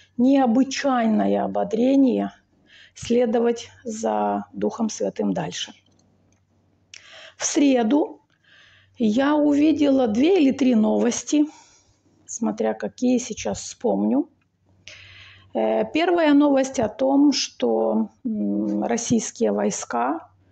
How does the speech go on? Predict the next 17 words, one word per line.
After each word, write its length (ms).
э, 340
будут 360
освобождать 760
Херсон, 560
они 180
будут 360
уходить 520
из 160
него. 320
Вторая 540
новость 580
о 80
том, 440
что, 760
по-моему, 500
во 160
вторник 720